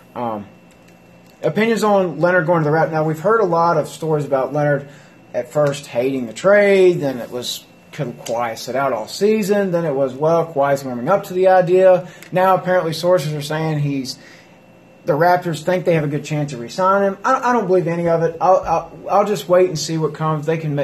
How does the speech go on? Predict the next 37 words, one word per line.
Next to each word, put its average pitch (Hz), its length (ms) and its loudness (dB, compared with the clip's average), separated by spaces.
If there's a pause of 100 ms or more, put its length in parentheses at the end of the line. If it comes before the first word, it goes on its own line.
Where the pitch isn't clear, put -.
(140)
media 196 300 2
can 151 200 0
pull 165 240 -4
anything 160 320 -4
out 143 120 0
of 135 60 -6
proportion. 131 560 -8
I, 175 300 -4
I - 20 2
don't 160 160 0
know. 120 120 -2
We'll 165 160 -4
see. 117 420 -8 (360)
Do 160 120 2
I 170 80 4
see 202 180 -4
him 202 100 0
sitting 190 260 0
out 180 140 4
a 160 40 0
season? 147 440 -4
No. 123 380 0 (880)
Do 170 80 0
I 156 100 4
see 165 180 -2
him 175 120 0
playing 170 260 0
to 151 60 -2
try 156 160 0
to 147 60 2
get 143 140 0
a 135 40 -2
contract? 139 540 -4
Yes. 120 240 -2
But 107 160 -6
your 127 100 -8
heart 156 340 0